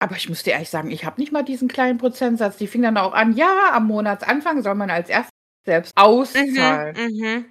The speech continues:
Speaker 2: ja.
Speaker 1: Zehn Prozent von dem, was man sich erarbeitet hat oder in meinem Fall dann halt eben, eben vom Jobcenter bekommen hat, das soll man sich dann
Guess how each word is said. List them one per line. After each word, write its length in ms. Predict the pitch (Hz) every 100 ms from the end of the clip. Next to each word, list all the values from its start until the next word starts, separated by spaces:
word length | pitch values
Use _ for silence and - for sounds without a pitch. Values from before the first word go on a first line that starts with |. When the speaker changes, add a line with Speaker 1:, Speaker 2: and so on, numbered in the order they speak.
| -
Speaker 2:
ja. 220 | 190 165 - - _ _ _
Speaker 1:
Zehn 560 | - - 285 330 370 -
Prozent 600 | 339 - - 254 269 254
von 260 | 277 254
dem, 540 | 208 202 214 214 208 180
was 260 | 170 -
man 180 | 185 180
sich 160 | 175 156
erarbeitet 580 | - 175 202 190 185
hat 140 | 190 -
oder 160 | 160
in 160 | 151 151
meinem 260 | 156 165 175
Fall 220 | 185 165
dann 260 | 170 175
halt 220 | 170 156 -
eben, 480 | - 151 151 - -
eben 400 | 156 156 156 -
vom 200 | - 156
Jobcenter 520 | - 175 - 180 170 170
bekommen 460 | 165 - 165 165
hat, 120 | 165 - _ _ _ -
das 280 | 285 392 370
soll 160 | 320
man 220 | 254 240
sich 180 | 233 226
dann 300 | 190 185 208